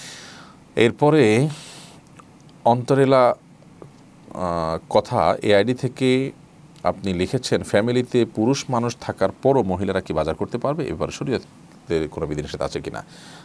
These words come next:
আহ, মৌলিকভাবে নারীরা বাসায় অবস্থান করে তাদের কাজকামগুলো সারবেন, প্রয়োজন হলে তারা বাইরে যাবেন। বাইরের থেকে বাজার করে আনাটা পুরুষের দায়িত্ব, তাদের সে দায়িত্বটা যদি তারা পালন না করেন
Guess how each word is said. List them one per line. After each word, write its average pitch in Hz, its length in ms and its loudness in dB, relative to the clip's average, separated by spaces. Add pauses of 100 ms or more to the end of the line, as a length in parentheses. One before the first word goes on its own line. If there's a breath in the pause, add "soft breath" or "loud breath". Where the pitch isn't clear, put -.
(120 loud breath)
আহ, 78 260 0
মৌলিকভাবে 156 400 0
নারীরা 101 560 -2
বাসায় 113 440 -2
অবস্থান 135 480 -2
করে 131 220 -2
তাদের 87 220 -2
কাজকামগুলো 76 560 -4
সারবেন, 92 440 -4 (140)
প্রয়োজন 104 280 2
হলে 92 160 -6
তারা 82 160 -6
বাইরে 71 260 -10
যাবেন। 90 220 0 (640 loud breath)
বাইরের 156 460 0
থেকে 156 200 -4
বাজার 98 260 0
করে 120 180 -4
আনাটা 113 200 -4
পুরুষের 117 340 -4
দায়িত্ব, 71 360 -6 (500)
তাদের 104 240 2
সে 143 200 -4
দায়িত্বটা 110 460 0
যদি 123 120 -8
তারা 110 140 -2
পালন 92 260 -2
না 90 160 0
করেন 90 280 -4